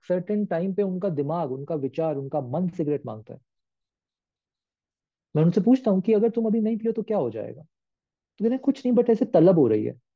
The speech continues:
सुना होगा ऐसा शब्द आपने। ये तलब basically उनके विचार उनको तंग कर रहे हैं, उनको बार बार खींच खींच के सिगरेट का विचार आ रहा है, तो ये विचार उनको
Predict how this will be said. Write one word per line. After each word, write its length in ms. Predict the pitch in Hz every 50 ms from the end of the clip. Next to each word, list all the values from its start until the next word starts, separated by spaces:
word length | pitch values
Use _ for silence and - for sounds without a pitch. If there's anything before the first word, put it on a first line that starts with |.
| _ _ _ _ _ _ _ _ _ _ _ -
सुना 160 | 190 190 196
होगा 200 | 180 139 123 120
ऐसा 180 | 107 104 - -
शब्द 280 | - 117 110 98 -
आपने। 280 | 113 113 113 _ - 139 - _ _ _ _ _ _ _ - -
ये 60 | 254
तलब 380 | - - 185 175 220 269 214 143
basically 600 | 151 175 175 - 277 - 233 180 156 170 220 233 _ _ _ _ _ _ _ _ _ _ _ _ _ _ -
उनके 540 | 196 214 226 220 214 - - - 233 240
विचार 680 | 208 139 120 143 139 139 - - 156 151 165 190 208 202
उनको 300 | 185 170 175 175 185 175
तंग 300 | 180 - 151 147 151 143
कर 60 | 131
रहे 80 | 120
हैं, 60 | 131 139
उनको 160 | 143 - 156
बार 360 | 120 117 131 143 175 208 214
बार 260 | 190 180 202 208 208
खींच 340 | 202 _ - 190 196 185 -
खींच 220 | - - 185 180
के 140 | - - 190
सिगरेट 380 | 180 - - 156 139 147 143 -
का 80 | 156
विचार 320 | 131 127 120 - 123 120 123
आ 60 | 120
रहा 100 | 120 143
है, 60 | 160
तो 100 | 160 226
ये 120 | 214 240 240
विचार 420 | 160 151 151 175 180 208 254 285
उनको 640 | 262 208 226 226 233 220 - 226 226 247 254 247